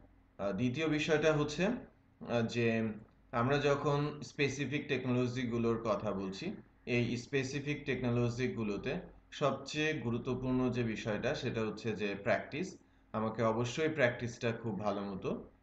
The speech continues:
এগিয়ে নিতে হবে। So, প্র্যাকটিসটা যখন, আহ, আমরা করব, তখন স্পেসিফিকভাবে নির্দিষ্ট টেকনোলজির ওপরে আমরা সময় দিব,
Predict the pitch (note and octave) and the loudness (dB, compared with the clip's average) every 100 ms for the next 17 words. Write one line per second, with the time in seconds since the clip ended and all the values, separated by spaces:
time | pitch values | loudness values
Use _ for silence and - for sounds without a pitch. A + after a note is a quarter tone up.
0 | - A#2 G#2 A2 G#2+ G#2 G#2+ G2 F2 F2+ | -6 -2 -2 0 -2 -2 0 0 0 -4
1 | - - _ _ _ - B2 G#2+ G#2 G#2+ | -8 -20 _ _ _ -4 2 4 2 0
2 | - - - - B2 A#2 - B2 - E3+ | -6 -18 -20 -2 2 2 4 2 2 -4
3 | - F#3 E3 D#3+ D#3+ D#3+ D#3 D#3 C3 B2+ | 0 2 4 2 2 0 0 -2 4 8
4 | B2+ B2 - B2 B2 A#2+ B2+ A#2+ G2 C#3 | 8 8 4 6 6 6 4 0 2 0
5 | F#3 - - - B2 B2 A#2+ A#2+ A#2+ - | 0 -6 -8 0 0 2 2 2 -2 2
6 | D3+ D3+ E3+ D#3+ D3+ B2 A#2+ G#2 G#2+ D3 | 2 2 0 0 -2 2 4 4 2 -2
7 | - - - B2+ B2+ B2 C#3+ D#3+ - E3+ | -4 -18 -8 0 2 2 -2 -4 -2 -2
8 | D#3+ D3+ C3+ C3 B2+ A#2+ B2+ A#2+ B2 A#2+ | 0 0 0 2 2 4 4 2 2 2
9 | A#2 A2+ G#2+ A#2 A2 G#2+ G#2+ A#2 C#3 D3+ | 4 2 0 -2 0 0 -2 -2 0 0